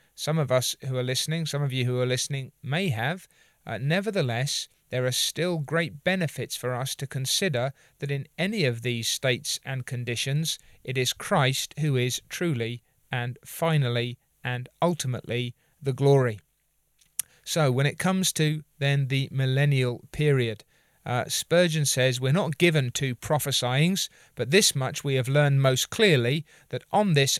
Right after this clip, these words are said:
earth where sin and Satan gained victory over God through the fall of man, Christ is to achieve a complete triumph over all his foes, not on another battlefield, but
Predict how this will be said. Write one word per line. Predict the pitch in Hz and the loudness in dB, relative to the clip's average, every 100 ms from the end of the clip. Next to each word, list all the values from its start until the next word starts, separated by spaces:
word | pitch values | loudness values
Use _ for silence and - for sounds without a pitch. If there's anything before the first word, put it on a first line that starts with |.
| - | 0
earth | 127 165 185 - | 2 2 0 -2
where | 135 131 | -2 2
sin | - 180 170 | 2 2 2
and | 135 127 | 0 2
Satan | - 151 147 147 135 | 2 4 2 0 0
gained | 139 135 123 | 0 0 0
victory | 170 - 160 147 139 | -2 -2 0 4 6
over | 143 131 | 6 2
God | 127 131 147 175 | 2 4 4 2
through | - 196 190 | 0 -2 0
the | 139 | -2
fall | - 131 127 | -2 -2 0
of | 113 | -2
man, | 123 127 139 147 _ _ - | 0 2 2 -2 _ _ 0
Christ | 151 165 151 147 | 4 4 4 0
is | 143 | -2
to | - 139 | -2 -4
achieve | - - 170 127 131 | -2 2 2 2 0
a | 139 | -2
complete | - 139 - 196 185 - - | -2 -6 -6 -4 -4 -6 -6
triumph | - 190 131 131 147 - | 0 2 2 0 -6 -2
over | 147 135 - | 0 0 -2
all | 170 180 175 | 2 4 4
his | 131 139 - | 2 2 0
foes, | 165 143 120 107 - - _ | 2 2 0 -6 -10 -18 _
not | 147 151 - | 0 0 0
on | 135 143 | 0 2
another | 151 214 151 | 4 4 4
battlefield, | 131 127 135 131 143 143 143 - _ _ | 4 2 0 -2 2 2 2 -4 _ _
but | - 139 | -2 -2